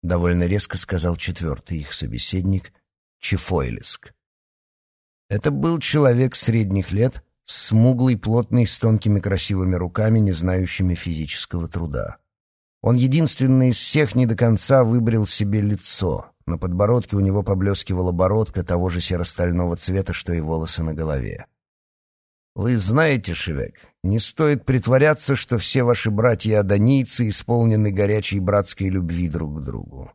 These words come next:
сказал он. «Человеческая природа везде одинакова». Ответное молчание Шевека не вызвало у присутствующих замешательства только потому, что он вдруг неудержимо расчихался.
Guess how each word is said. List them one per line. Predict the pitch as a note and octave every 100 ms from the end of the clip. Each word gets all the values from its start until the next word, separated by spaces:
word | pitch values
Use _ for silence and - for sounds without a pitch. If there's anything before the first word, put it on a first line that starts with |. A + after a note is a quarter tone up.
| _
сказал | - - D2 C#2 C2+
он. | C#2 - _ _ _ -
«Человеческая | A#2+ B2+ C#3+ D#3+ - A#2+ - B2+ G#2
природа | A2 G#2+ C3 C3+ C#3
везде | B2 F#2+ F#2 G#2
одинакова». | F#2 F2+ B1 - - G1+ - _ _ _ _ _ _ _ _ _ _ _ _ _ _
Ответное | G2 F#2+ C#3 D3+ C#3 C3
молчание | B2+ B2+ A2 - C#3 B2 A2
Шевека | G2+ - A2 D3+ D3+ C#3+
не | C3+
вызвало | B2+ C#3+ B2+ C3 B2+
у |
присутствующих | A2 A#2 - B2+ - A#2 A2+ - A2
замешательства | G#2+ A#2 - E3 C#3+ C#3 - A#2+
только | A2+ C3 A#2
потому, | A2+ A#2 C3
что | B2 B2
он | A#2+
вдруг | G#2 A2+ -
неудержимо | A2 G#2+ G#2 F#2 G#2+
расчихался. | G2 - - - - A#1+ - - -